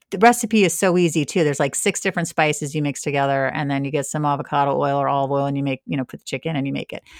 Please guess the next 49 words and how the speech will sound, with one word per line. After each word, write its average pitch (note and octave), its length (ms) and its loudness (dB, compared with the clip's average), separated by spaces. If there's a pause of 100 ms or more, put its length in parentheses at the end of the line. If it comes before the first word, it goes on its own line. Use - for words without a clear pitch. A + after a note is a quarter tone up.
(320)
in F3 80 -2
the D#3+ 60 0
pan. C#3 280 0
It's - 100 -6
pretty F#3 240 -2
quick. - 360 -2 (760)
And G3+ 160 6
it F#3+ 120 4
just G3 200 2
has F3+ 220 2
such - 480 0
an F3+ 100 0
amazing D#3 500 0
flavor. D3+ 440 2
I E3 140 6
also, E3+ 640 4
um, D3 460 2 (160)
she - 140 -4
has E3+ 80 2
a E3+ 40 2
wonderful D#3+ 400 0
cauliflower D3+ 640 0
mash. C#3 460 0
You E3+ 40 -2
know, D3 80 0
cauliflower C#3 640 0
is, C3+ 100 -6
like, C3+ 200 -4
the C#3 80 -4
big C#3+ 260 -4
thing C#3+ 240 -4
now. E3 360 0 (520)
And E3+ 180 2
it's E3+ 120 0
a E3+ 80 4
really G3+ 240 6
great D3+ 280 0
thing D#3+ 200 2
'cause C#3+ 160 -6
you - 60 -20
can C#3 180 -4
rice C#3+ 260 0
it, - 80 -4
you - 80 -8
can C3+ 220 -6
mash C3 320 -2
it, - 80 -6
you - 120 -12
can, C#3 360 -4